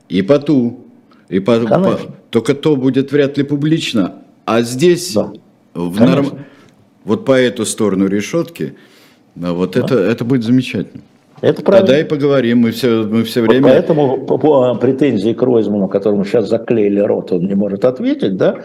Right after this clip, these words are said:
Speaker 2: сейчас выглядит неуместным. И ещё год назад выглядели уместным. И через год, я надеюсь, будет выглядеть уместно.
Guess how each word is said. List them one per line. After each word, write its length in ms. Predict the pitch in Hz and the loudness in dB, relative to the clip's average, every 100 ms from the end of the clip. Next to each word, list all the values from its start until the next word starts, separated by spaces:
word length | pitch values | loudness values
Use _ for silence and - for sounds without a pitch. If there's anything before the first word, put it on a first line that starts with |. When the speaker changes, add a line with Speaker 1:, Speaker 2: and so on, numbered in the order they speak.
| - | -18
Speaker 2:
сейчас 580 | - - 131 - 196 220 | -6 -6 -2 2 2 0
выглядит 280 | 135 156 185 | 0 0 0
неуместным. 520 | 170 127 104 - - - - _ | 0 0 -2 -4 -14 -16 -20 _
И 100 | 113 127 | 0 0
ещё 340 | 127 - 120 | 0 0 2
год 240 | 107 107 110 | 4 2 2
назад 380 | 101 139 196 | 2 2 2
выглядели 420 | 110 107 113 135 139 | 0 0 0 0 0
уместным. 500 | 110 92 - 87 85 _ _ _ _ _ _ - - | 0 -2 -6 -12 -16 _ _ _ _ _ _ -20 -2
И 60 | 170 | -2
через 340 | - - 190 | 0 0 2
год, 260 | 113 101 98 | 2 0 0
я 60 | 101 | -2
надеюсь, 280 | 92 92 85 | 0 0 0
будет 200 | 90 104 | -4 -4
выглядеть 320 | 127 113 - | -4 -4 -4
уместно. 360 | 90 - - | -6 -8 -12